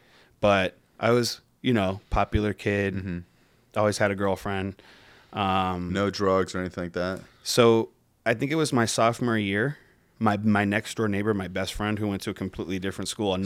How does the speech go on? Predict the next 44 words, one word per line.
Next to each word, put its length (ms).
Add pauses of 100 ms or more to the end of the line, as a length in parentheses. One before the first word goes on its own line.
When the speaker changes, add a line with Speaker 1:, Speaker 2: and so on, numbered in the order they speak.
Speaker 2:
some 100
Speaker 1:
non-athlete. 500
Speaker 2:
marijuana? 580 (220)
Speaker 1:
Lots 460
of 80
Speaker 2:
<laughs> 60
Speaker 1:
marijuana. 640 (260)
Dude, 100
that 140
shit 220
took 220
off 260
quick. 520
Speaker 2:
Yeah. 360
Speaker 1:
Smoking 420
weed. 220 (320)
Like, 400 (420)
Speaker 2:
You 180
really, 440
you, 140
so 120
you 60
smoked 200
a 40
lot? 220 (160)
Speaker 1:
Smoked 360
a 40
lot. 320
We're 160
like, 340 (180)
you 100
know, 180
four 220
or 40
five 260
blunts 240
a 40
day 260
at, 140
like, 200
sixteen, 480
like, 160
right 240
away. 300